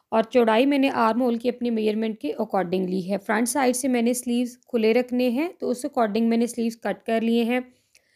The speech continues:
स्लीव्स की डिज़ाइनिंग की वीडियो मैं आपके साथ यहाँ पे शेयर नहीं करूँगी क्योंकि वीडियो बहुत ज़्यादा लंबी हो जाएगी।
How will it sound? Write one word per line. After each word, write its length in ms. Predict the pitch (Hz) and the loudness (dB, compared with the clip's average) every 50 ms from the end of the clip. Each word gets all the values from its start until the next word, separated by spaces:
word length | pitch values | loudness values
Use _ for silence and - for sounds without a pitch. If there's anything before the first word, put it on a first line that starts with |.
| _ _ _ _ - | _ _ _ _ -6
स्लीव्स 280 | - 269 277 302 285 | -2 0 2 2 2
की 100 | - 339 277 | 0 0 0
डिज़ाइनिंग 420 | 311 254 269 240 233 233 262 262 | 2 2 2 4 4 2 2 2
की 80 | 277 269 | 0 0
वीडियो 200 | 254 254 262 262 | 2 2 2 2
मैं 80 | 254 247 | 2 0
आपके 200 | 240 233 - 247 | -2 -2 -4 -6
साथ 240 | - - 240 233 | -4 -2 -2 -2
यहाँ 240 | 240 247 240 226 214 - | 0 -2 -2 -4 -4 -6
पे 80 | 247 | -8
शेयर 240 | - - 247 240 226 | -6 -4 -2 -2 -2
नहीं 180 | 233 247 254 247 | -2 -2 -2 0
करूँगी 320 | 254 254 226 240 233 240 | 0 0 0 0 0 -2
क्योंकि 200 | 226 262 240 233 226 | -4 -4 -2 -2 -2
वीडियो 260 | 208 226 202 226 233 | -2 0 0 0 0
बहुत 180 | 208 220 220 208 | 2 2 0 0
ज़्यादा 220 | 202 208 202 214 220 | 0 0 0 0 0
लंबी 340 | 220 202 202 196 180 233 247 | 0 0 0 0 0 0 0
हो 160 | 247 285 294 247 | 2 2 2 2
जाएगी। 440 | 294 285 277 269 226 262 277 269 | 4 4 4 2 2 0 -2 -2